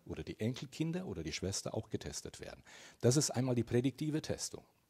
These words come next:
Für die Mutationstestung in Bezug auf die therapeutische Konsequenz ist das momentan nur im Rahmen von Studien. Das heißt also noch nicht Routine.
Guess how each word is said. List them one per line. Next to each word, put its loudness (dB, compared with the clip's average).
Für 0
die 4
Mutationstestung 2
in -2
Bezug 0
auf 0
die -6
therapeutische -2
Konsequenz -6
ist 0
das 4
momentan 2
nur 8
im 2
Rahmen -2
von -6
Studien. -6
Das -4
heißt 0
also 0
noch 6
nicht -2
Routine. -6